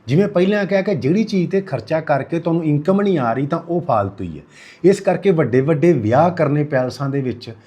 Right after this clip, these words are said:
ਜਾਂ ਆਪਣੇ ਘਰ ਦੇ ਉੱਤੇ ਬੇਮਤਲਬ ਵੀ ਪੈਸਾ ਲਾ ਦੇਣਾ। ਜਿੰਨੇ ਘਰ ਦੀ ਲੋੜ ਹੈ ਉਨਾ ਘਰ ਬਣਾ ਕੇ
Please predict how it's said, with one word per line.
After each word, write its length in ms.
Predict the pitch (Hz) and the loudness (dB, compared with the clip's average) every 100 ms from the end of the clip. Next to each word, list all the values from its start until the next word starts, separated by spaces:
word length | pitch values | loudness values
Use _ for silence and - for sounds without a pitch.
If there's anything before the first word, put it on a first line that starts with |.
| - | -6
ਜਾਂ 180 | 107 175 | 0 0
ਆਪਣੇ 260 | 190 220 | 0 -2
ਘਰ 220 | 220 202 123 | 0 0 0
ਦੇ 160 | 117 | 0
ਉੱਤੇ 260 | 180 180 202 | -2 2 2
ਬੇਮਤਲਬ 760 | 151 98 139 180 151 147 165 | 2 2 4 4 2 -2 -4
ਵੀ 120 | 165 180 | -2 -2
ਪੈਸਾ 380 | 170 165 175 | 0 0 0
ਲਾ 180 | 165 135 | 2 0
ਦੇਣਾ। 300 | 120 127 127 131 _ | 0 -6 -8 -12 _
ਜਿੰਨੇ 300 | 135 147 185 | -2 0 0
ਘਰ 220 | 185 156 | 2 0
ਦੀ 180 | 113 147 | 2 0
ਲੋੜ 320 | 131 131 147 | 0 0 2
ਹੈ 60 | 175 - | 2 2
ਉਨਾ 280 | 147 147 160 | 0 0 0
ਘਰ 200 | 156 131 | -2 -2
ਬਣਾ 340 | 120 123 120 | -4 -4 -4
ਕੇ 260 | 120 175 | -2 -2